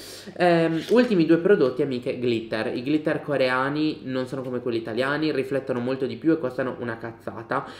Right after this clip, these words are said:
Ne ho presi di due colorazioni, eh, uno è, e sono tutte e due del brand Olika Olika. Ho preso zero sette e dieci. Ah no, bugia, uno è un ombretto liquido, l'altro sono glitter.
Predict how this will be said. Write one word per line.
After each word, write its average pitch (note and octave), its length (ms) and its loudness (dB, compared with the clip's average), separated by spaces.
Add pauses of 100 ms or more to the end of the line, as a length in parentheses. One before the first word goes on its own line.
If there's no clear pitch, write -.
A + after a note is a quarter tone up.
(140)
Ne D#3+ 120 4
ho E3 60 6
presi F#3 420 2
di C3+ 160 -6
due D#3+ 240 4
colorazioni, B2 1040 0
eh, C3+ 300 4
uno F#3+ 680 2
è, C3+ 280 -4
e D#3 140 0
sono D3+ 200 -2
tutte D3 180 -2
e - 20 2
due F3+ 120 4
del D#3+ 140 4
brand C#3 320 2
Olika C#3+ 420 0
Olika. B2 520 2
Ho D#3+ 60 -2
preso B2 380 0
zero D#3 240 2
sette F#3 540 -2
e B2 180 0
dieci. A2+ 540 -2
Ah G3 140 4
no, F#3+ 140 4
bugia, C#3+ 360 4
uno F#3+ 200 4
è - 20 4
un D#3+ 80 2
ombretto C#3 340 0
liquido, A#2+ 400 0
l'altro B2+ 320 0
sono A#2 280 -6
glitter. B2+ 680 -2